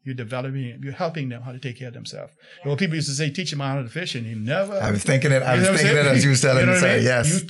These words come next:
Speaker 3: that's
Speaker 1: teach, you train people
Speaker 3: Yes.
Speaker 1: how to take care of themselves
Speaker 3: Yeah.
Speaker 1: rather than giving to them. A society who gives to the poor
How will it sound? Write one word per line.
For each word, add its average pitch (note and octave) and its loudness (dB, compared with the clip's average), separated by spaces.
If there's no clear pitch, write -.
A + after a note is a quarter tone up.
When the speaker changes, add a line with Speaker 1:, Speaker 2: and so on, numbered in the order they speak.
Speaker 3:
that's A#2+ 2
Speaker 1:
teach, - -10
you F3 -4
train A#3 2
people D3+ -2
Speaker 3:
Yes. G3 -16
Speaker 1:
how C#3+ -6
to C3+ -4
take B2+ -6
care B2 -4
of A2+ -8
themselves A#2 -14
Speaker 3:
Yeah. - -20
Speaker 1:
rather C3 0
than B2 2
giving C3+ 2
to C3+ -6
them. B2 -14
A B2 -4
society D#3 -2
who D3+ -2
gives C#3 -2
to D3 -10
the B2+ -10
poor C3 -8